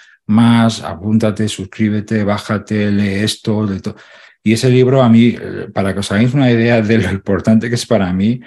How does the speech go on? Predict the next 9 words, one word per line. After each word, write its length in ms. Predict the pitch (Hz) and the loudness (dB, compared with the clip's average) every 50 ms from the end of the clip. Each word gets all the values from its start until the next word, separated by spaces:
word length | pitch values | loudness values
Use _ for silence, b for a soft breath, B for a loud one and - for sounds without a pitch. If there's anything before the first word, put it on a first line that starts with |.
| B B B B B B B B B _ - | B B B B B B B B B _ -16
lo 180 | - - 98 95 | -8 -4 -2 0
leo 180 | 92 104 113 - | 0 0 0 0
casi 360 | 131 127 131 - - 139 135 | -2 -4 -2 -2 -2 0 2
una 180 | 131 127 113 | 2 2 2
vez 160 | 110 107 - - | 2 0 -2 -2
al 100 | 107 104 | 0 2
año, 380 | 107 110 104 90 - - - _ | 2 2 2 2 0 -6 -10 _
lo 100 | - 92 | -6 -6
repito. 540 | 82 92 87 - 101 90 - - - - _ | -6 -6 -6 -6 -6 -6 -6 -10 -16 -18 _